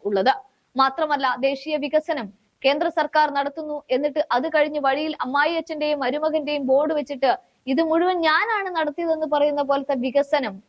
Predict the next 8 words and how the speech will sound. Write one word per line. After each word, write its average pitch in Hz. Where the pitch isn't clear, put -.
എന്നൊക്കെയാണ് 233
മുരളീധരൻ 262
പറയുന്നത്. 190
ശേഷം 349
ഇത്തരം 466
ഒരു 415
വികസന 370
പ്രവർത്തനങ്ങളല്ല 359